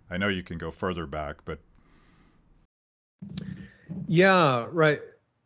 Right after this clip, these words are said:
Speaker 2: Yeah, I mean, you know, you could go back to the first bank of the United States. <laughs>
Speaker 1: Yeah, we
Speaker 2: You
Speaker 1: can
Speaker 2: know,
Speaker 1: blame
Speaker 2: they kinda
Speaker 1: Hamilton for all of this, I think.
Speaker 2: <laughs> That's right. It all starts with Hamilton.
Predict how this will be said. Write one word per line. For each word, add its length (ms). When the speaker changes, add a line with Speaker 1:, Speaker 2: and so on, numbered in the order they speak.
Speaker 2:
Yeah, 180
I 40
mean, 380
you 100
know, 120
you 160
could 120
go 80
back 200
to 60
the 80
first 300
bank 440
of 100
the 60
United 320
States. 580
<laughs> 100
Speaker 1:
Yeah, 200
we 100
Speaker 2:
You 80
Speaker 1:
can 80
Speaker 2:
know, 60
Speaker 1:
blame 140
Speaker 2:
they 40
kinda 0
Speaker 1:
Hamilton 560
for 160
all 180
of 100
this, 220
I 120
think. 360
Speaker 2:
<laughs> 40
That's 300
right. 200
It 100
all 140
starts 360
with 180
Hamilton. 500